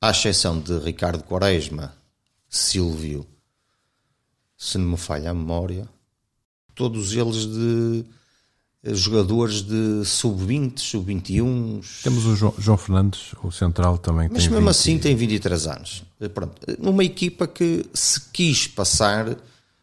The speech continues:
Speaker 1: para uma equipa, eh,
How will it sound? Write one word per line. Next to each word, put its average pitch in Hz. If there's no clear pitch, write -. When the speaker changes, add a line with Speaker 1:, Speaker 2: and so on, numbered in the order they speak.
Speaker 1:
para 123
uma 123
equipa, 123
eh, 123